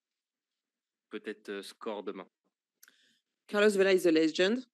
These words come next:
Speaker 2: Everyone know that. So that's when, when you, you arrived in León, uh, everyone booed him, like, whistled him. Um, and, um, it's a really great team player, and you can, uh, probably expect that he's gonna score tomorrow.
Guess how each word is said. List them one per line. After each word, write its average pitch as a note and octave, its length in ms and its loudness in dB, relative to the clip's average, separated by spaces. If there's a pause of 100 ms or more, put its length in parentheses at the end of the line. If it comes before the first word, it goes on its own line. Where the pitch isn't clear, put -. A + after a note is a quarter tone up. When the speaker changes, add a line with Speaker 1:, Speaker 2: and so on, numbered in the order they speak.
(160)
Speaker 2:
Everyone E3 440 0
know D#3 160 2
that. F3 280 -6
So F3 220 -4
that's D#3+ 280 -4
when, E3+ 160 -2
when D#3 140 0
you, D#3 240 2
you E3+ 140 0
arrived D#3+ 360 -2
in D3+ 160 2
León, E3 540 2
uh, D#3 200 -4
everyone D#3 420 0
booed D3+ 280 4
him, G3+ 420 0
like, D3+ 180 -10 (120)
whistled D#3 440 -4
him. F#3 340 -6 (420)
Um, D3 480 -6 (120)
and, D3+ 280 -2
um, C#3+ 420 -4 (420)
it's E3+ 260 -2
a E3 200 2 (160)
really F3 220 8
great E3 300 0
team D#3+ 200 -4
player, E3+ 480 0
and D#3 220 -4
you D#3 100 0
can, D#3 280 -4
uh, C#3+ 180 -4
probably D#3 320 0
expect D3+ 440 -4
that D3+ 160 -4
he's D3+ 100 -10
gonna D3 200 0
score D3+ 300 -2
tomorrow. C#3 500 -6